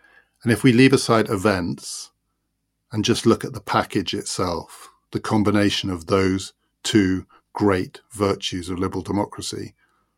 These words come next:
results plus respect, we can legitimately ask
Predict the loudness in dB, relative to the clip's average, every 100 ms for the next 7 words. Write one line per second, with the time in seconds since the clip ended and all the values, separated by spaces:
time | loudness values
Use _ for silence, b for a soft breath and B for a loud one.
0 | _ 0 2 2 2 -2 -12 -18 _ _
1 | _ _ -4 -2 -2 -8 -8 -6 -6 -8
2 | -16 -20 _ _ _ _ _ _ _ _
3 | _ _ _ -2 0 2 4 4 2 0
4 | -4 -8 -8 -8 -6 -6 -8 -14 -20